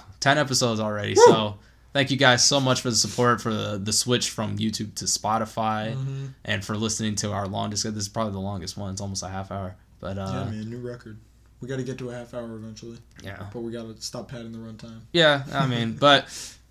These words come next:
Speaker 1: if you listened this far, just, you know, thank you so much. Uh, we really appreciate it. We enjoy doing this. And, uh, hopefully we will see you next time on the next episode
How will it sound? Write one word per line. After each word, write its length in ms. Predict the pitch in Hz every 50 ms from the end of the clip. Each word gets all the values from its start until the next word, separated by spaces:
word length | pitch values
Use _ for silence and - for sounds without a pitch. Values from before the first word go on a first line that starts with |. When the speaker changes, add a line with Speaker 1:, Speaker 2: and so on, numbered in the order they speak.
| - _ - -
Speaker 1:
if 120 | 190 160
you 100 | 202 196
listened 300 | 180 185 185 175 156 139
this 160 | 143 143 131
far, 380 | - - 139 127 123 123 120 117 117
just, 300 | 127 127 127 123 - - 135
you 100 | 131 120
know, 160 | 110 113 113
thank 260 | - - 127 120 -
you 80 | 110 104
so 220 | 98 - 117 107
much. 360 | 104 101 104 104 101 - - -
Uh, 300 | - 104 98 92 95 101 101
we 120 | 107 107 104
really 320 | 98 110 110 101 107 101
appreciate 460 | 92 - - 104 98 - 101 104 101
it. 180 | 107 107 101 -
We 120 | 107 104
enjoy 360 | 101 104 98 107 104 104 104
doing 320 | 101 98 107 104 104 101 104
this. 400 | 104 107 104 - - - - - - - - - _ - - - _ - -
And, 240 | - 98 98 98 98
uh, 280 | 98 95 95 92 95 95
hopefully 600 | 98 - 117 110 - 120 113 113 113 113 113 -
we 120 | - 107 104
will 160 | 107 107 104
see 160 | - - 117 113
you 380 | 110 104 104 101 101 101 95 95 - -
next 600 | - 98 95 98 - - - - - - - - - - - _ _
time 560 | - - - 78 73 71 71 - - - - - - _ _ _ _ - - _ _ -
on 100 | 107 101
the 60 | 98
next 200 | 98 95 - -
episode 440 | 101 - - - 98 92 - -